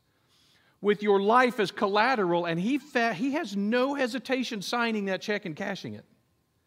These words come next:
He feels the total right justification to do that. Luke fourteen thirty-three, he told them in advance, "So therefore, if any one of you who does not renounce all that he has cannot be my disciple."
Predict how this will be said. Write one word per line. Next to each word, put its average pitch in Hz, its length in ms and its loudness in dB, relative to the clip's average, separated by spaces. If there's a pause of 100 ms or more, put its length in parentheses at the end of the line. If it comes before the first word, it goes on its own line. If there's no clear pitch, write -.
(880)
He 220 140 -4
feels 262 320 -2
the 214 100 -2
total 247 400 -2
right 196 300 0
justification 208 760 -4
to 165 40 -8
do 190 200 -4
that. 107 280 -6 (320)
Luke 196 180 0
fourteen 233 460 -2
thirty-three, 214 560 -2
he 202 100 -2
told 220 260 0
them 196 120 0
in 202 80 -2
advance, 185 380 -2
"So 185 160 -2
therefore, 202 420 0
if 165 100 -6
any 214 200 -2
one 220 260 -2
of 202 80 -4
you 202 120 -4
who 190 100 -2
does 196 260 -2
not 196 240 0
renounce 190 420 -2
all 190 260 -2
that 202 120 0
he 196 200 -4
has 170 500 -2 (260)
cannot 214 380 -6
be 180 100 -4
my 180 200 -2
disciple." 180 540 -10